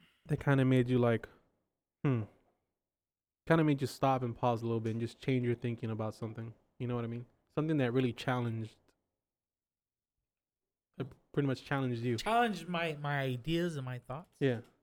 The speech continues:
Speaker 1: Something that made you, like, take a step back and, like, "You know what? There's a different perspective to this topic that I usually have my opinions on."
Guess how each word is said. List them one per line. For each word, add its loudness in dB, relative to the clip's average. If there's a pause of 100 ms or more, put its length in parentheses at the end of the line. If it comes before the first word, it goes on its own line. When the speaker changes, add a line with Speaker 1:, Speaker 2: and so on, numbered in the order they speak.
(260)
Speaker 1:
Something 4
that 6
made 4
you, 2
like, 0 (240)
take 4
a 4
step 4
back 2
and, -2
like, 2
"You 0
know 4
what? 4 (560)
There's 4
a 2
different 2
perspective 2
to 4 (160)
this 2
topic 2
that 0
I 2
usually 0
have 0 (960)
my 4
opinions 2
on." 0